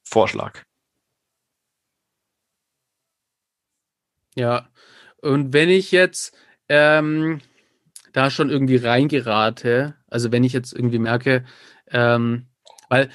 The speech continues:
Speaker 2: ich finde, und vielleicht ist jetzt erstmal weit hergeholt, aber, äh, wenn man jetzt, äh, also Rassismus, ja, und, äh, Drogen, ähm, finde ich erstmal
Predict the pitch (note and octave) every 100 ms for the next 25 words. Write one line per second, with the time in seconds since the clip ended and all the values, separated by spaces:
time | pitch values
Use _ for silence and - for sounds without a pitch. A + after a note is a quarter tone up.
0 | - _ D#3 - - F#3+ D3+ D3+ F3+ _
1 | _ _ _ _ _ _ C3 B2+ C3+ C3
2 | B2+ C3 C3+ C3+ C#3 C3 B2 B2 C3 D3+
3 | D#3 C#3 D#3 G3 - C3 D3+ - _ _
4 | - C3 C#3+ C#3 B2+ - - C3 B2 -
5 | - A#2+ B2 B2 B2+ D#3+ G3+ G#3+ - -
6 | _ B2+ E3+ - C#3 C3+ - - E2 B2
7 | B2 A#2 B2+ A#2+ B2 C3 B2+ C3+ D#3+ G3
8 | G#3 G#3 _ _ _ - C3 F#3 F#3+ _
9 | _ _ _ F#3 G3+ G#3 G3+ D#3+ E3+ -
10 | D#3+ D#3+ D#3+